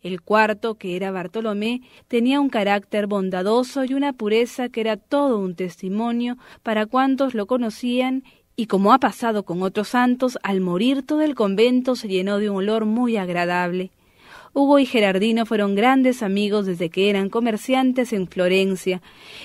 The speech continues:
y se habían acompañado y sostenido mutuamente en el camino de Dios. Dado el crecimiento de la comunidad, la providencia los envió a distintos lugares a predicar el Evangelio.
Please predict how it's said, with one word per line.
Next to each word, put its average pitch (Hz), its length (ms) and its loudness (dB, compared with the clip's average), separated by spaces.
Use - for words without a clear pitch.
y 285 60 2
se 302 120 4
habían 302 260 6
acompañado 254 840 4
y 254 100 4
sostenido 240 580 0
mutuamente 262 680 2
en 240 100 2
el 196 140 -2
camino 202 420 0
de 190 140 0
Dios. 202 480 -2
Dado 240 300 4
el 233 100 0
crecimiento 208 640 0
de 196 100 0
la 185 140 -4
comunidad, 185 580 0
la 214 140 -4
providencia 262 680 0
los 233 220 0
envió 196 480 2
a 220 60 4
distintos 196 520 -2
lugares 214 560 0
a 247 100 -2
predicar 214 560 0
el 175 140 -2
Evangelio. 180 760 -4